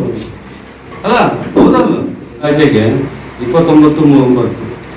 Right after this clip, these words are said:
ಇನ್ನು ನೆಗೋಷಿಯೇಷನ್ ಆಗಿಲ್ಲ ಸರಿಯಾಗಿ ಕೆರೆ ಅಭಿವೃದ್ಧಿಗೆ. ಹೌದು, ಅಷ್ಟು ಕೆರೆ ಅಭಿವೃದ್ಧಿ ಆಗ್ಬೇಕಾಯ್ತು. ಕೆರೆಗಳು ಹನುಮಂತರಿಂದ ಜಗಳೂರು ಕೆರೆ ಅಭಿವೃದ್ಧಿಗೆ ಐದು ಕೋಟಿ. ಸುಮ್ನೆ ಹೇಳ್ತೀನಿ.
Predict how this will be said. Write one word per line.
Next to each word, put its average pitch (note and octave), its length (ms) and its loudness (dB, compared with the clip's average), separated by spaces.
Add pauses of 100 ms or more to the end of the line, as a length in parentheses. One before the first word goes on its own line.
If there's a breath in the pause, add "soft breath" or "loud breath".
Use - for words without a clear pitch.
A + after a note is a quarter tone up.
(580)
ಇನ್ನು C#3+ 160 6
ನೆಗೋಷಿಯೇಷನ್ E3 580 4
ಆಗಿಲ್ಲ D3+ 400 2
ಸರಿಯಾಗಿ A#2+ 340 -2
ಕೆರೆ C3 380 0
ಅಭಿವೃದ್ಧಿಗೆ. C#3 580 2 (720 loud breath)
ಹೌದು, D3 200 4
ಅಷ್ಟು D3 320 0
ಕೆರೆ D3 180 2
ಅಭಿವೃದ್ಧಿ D#3 320 4
ಆಗ್ಬೇಕಾಯ್ತು. D3+ 880 -2
ಕೆರೆಗಳು D#3 300 4
ಹನುಮಂತರಿಂದ D3 760 2
ಜಗಳೂರು D3 480 2
ಕೆರೆ D3 240 2
ಅಭಿವೃದ್ಧಿಗೆ C#3+ 420 2
ಐದು D3 240 4
ಕೋಟಿ. C#3+ 400 2 (600)
ಸುಮ್ನೆ E3 160 4
ಹೇಳ್ತೀನಿ. D3 380 2